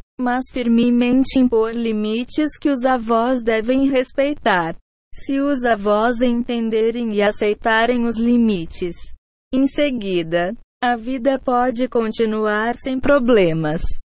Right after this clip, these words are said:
Em seguida, o casal tem nenhum outro deve senão abster-se de atualizar os pais sobre nada. E então eles não têm uma chance de se envolver e interferir. Seja sobre o casal,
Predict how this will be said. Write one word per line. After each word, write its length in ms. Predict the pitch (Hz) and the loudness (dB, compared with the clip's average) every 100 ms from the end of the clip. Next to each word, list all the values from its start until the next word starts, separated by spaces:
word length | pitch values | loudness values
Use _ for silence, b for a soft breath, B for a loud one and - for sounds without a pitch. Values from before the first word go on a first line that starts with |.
| _ _ _ | _ _ _
Em 240 | 285 285 294 | 2 4 4
seguida, 800 | - 277 220 226 247 233 269 | 2 0 0 -2 -2 0 0
o 60 | 254 | 0
casal 540 | 214 196 190 202 240 | -2 -4 -4 -4 -6
tem 260 | 269 226 226 | -4 -4 -2
nenhum 580 | 254 262 262 262 302 285 | 0 2 2 2 2 2
outro 420 | 240 254 - 277 | 2 0 -4 -8
deve 360 | 226 240 202 202 | -4 -4 -4 -6
senão 420 | - 202 196 202 | -4 -2 -2 0
abster-se 800 | 202 202 220 - 226 254 - 262 | 0 -2 -4 -4 -4 -4 -6 -4
de 140 | 220 | -2
atualizar 920 | 220 - 226 214 208 190 196 202 220 | -2 -2 -2 0 -4 -4 -2 0 0
os 160 | 233 - | -4 -2
pais 320 | 208 208 240 - | -2 0 -2 -2
sobre 340 | 240 214 262 | -2 0 -2
nada. 720 | 269 220 175 165 151 170 202 - _ _ _ _ _ _ - | 0 2 2 0 0 -2 -2 -8 _ _ _ _ _ _ -2
E 140 | 247 | 2
então 520 | 254 254 269 269 277 | 2 2 2 4 4
eles 240 | 277 262 240 | 4 2 0
não 280 | 254 277 311 | 0 0 -2
têm 340 | 277 269 277 | -2 0 0
uma 260 | 269 220 214 | 0 0 -2
chance 580 | - 247 233 262 - 254 | -4 -4 -2 -2 -4 -6
de 160 | 226 | -6
se 200 | 226 - | -8 -6
envolver 760 | 226 226 226 214 226 247 262 294 | -6 -2 0 -2 0 2 2 2
e 80 | |
interferir. 960 | 277 262 254 247 - 285 277 240 180 165 - _ _ _ _ _ _ | 0 -2 0 -2 0 -2 -2 -2 -4 -6 -12 _ _ _ _ _ _
Seja 640 | - - 254 247 247 262 269 | -18 -6 -4 -2 -2 0 -2
sobre 400 | - 240 196 202 | 0 -2 0 -2
o 60 | |
casal, 760 | - 262 269 214 190 165 165 185 | -2 -2 0 0 0 0 -2 -6